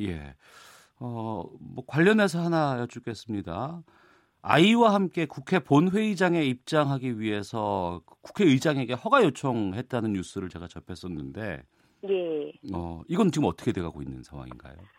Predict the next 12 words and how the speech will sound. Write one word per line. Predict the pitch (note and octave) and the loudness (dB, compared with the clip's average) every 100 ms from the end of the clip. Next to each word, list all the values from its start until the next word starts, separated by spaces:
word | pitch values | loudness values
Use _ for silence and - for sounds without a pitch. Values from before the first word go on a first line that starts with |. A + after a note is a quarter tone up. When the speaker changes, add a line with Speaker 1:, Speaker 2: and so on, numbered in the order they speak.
| _ _ _ _ G3+ | _ _ _ _ -12
Speaker 2:
음, | G3 G3 G3 G3 G3 | -10 -8 -8 -8 -2
제가 | G#3 A3 | -2 0
바로 | - A#3+ D4+ | 0 0 0
몇 | A3 D#3+ _ - | -2 -4 _ -12
분 | D4 C#4 | -10 -6
전에 | G3 F3 E3+ F#3+ G#3 F#3 D#3+ | -4 -4 -4 -4 -4 -4 -4
Speaker 1:
예. | D#2 - _ _ _ - | -6 -10 _ _ _ -12
Speaker 2:
이제 | F3+ F#3 F3+ F3 | -4 -2 0 -2
뭐 | D#3 D#3+ | -4 -4
단독 | G3+ G3+ C4 | -4 -4 -4
보도로 | C#4+ B3+ A#3+ A3+ | -4 -2 -2 -2
뜬 | G#3+ G#3+ G#3 | -6 -10 -10